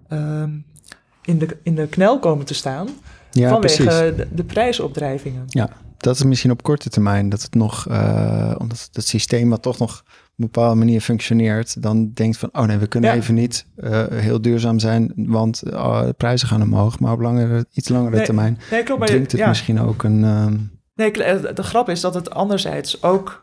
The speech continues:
Speaker 1: eh, iets in beweging zet
Speaker 2: Mhm.
Speaker 1: om echt dingen te veranderen, hè. Dus, eh, opeens, eh, is de noodzaak om, om van het gas af te gaan, eh,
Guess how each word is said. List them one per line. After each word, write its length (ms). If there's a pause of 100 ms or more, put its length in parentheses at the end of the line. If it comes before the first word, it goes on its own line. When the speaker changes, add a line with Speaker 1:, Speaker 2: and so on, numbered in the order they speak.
Speaker 1:
eh, 400 (160)
iets 220
in 120
beweging 440
zet 180
Speaker 2:
Mhm. 100
Speaker 1:
om 240
echt 240
dingen 200
te 100
veranderen, 460
hè. 100
Dus, 240
eh, 80 (680)
opeens, 580
eh, 160
is 140
de 80
noodzaak 640
om, 260 (280)
om 160
van 160
het 120
gas 300
af 180
te 100
gaan, 420
eh, 440